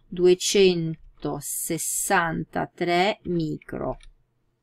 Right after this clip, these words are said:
Ho fatto già questo meno questo, così almeno un passaggino l'ho fatto, e poi mi rimane sempre quella di prima, così. A questo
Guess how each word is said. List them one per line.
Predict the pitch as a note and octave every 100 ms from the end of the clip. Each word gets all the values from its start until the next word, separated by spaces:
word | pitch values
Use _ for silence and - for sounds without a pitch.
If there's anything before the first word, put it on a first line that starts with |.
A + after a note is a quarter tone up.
| _ _
Ho | -
fatto | - - -
già | D#3+ D#3 -
questo | F3 E3+ - F3 -
meno | E3 D3 C#3
questo, | - F3 - D3+
così | - D3+ D#3 -
almeno | D3+ C#3+ D#3+
un |
passaggino | D3+ D#3 - D#3 D#3 D#3+ D#3+
l'ho | E3
fatto, | - A3+ C#4 _ - D#4 - - _ _ _ - -
e | G3
poi | - E3+ E3 E3+ -
mi | F3+ E3+
rimane | F3+ F3+ D#3 D#3 E3+ -
sempre | - F#3+ G3+ G#3
quella | - F3+ F3
di | -
prima, | - F3+ - C#3+ - _
così. | - E3+ E3+ - -
A | _ _ _ _ _ _ _ _ _
questo | - _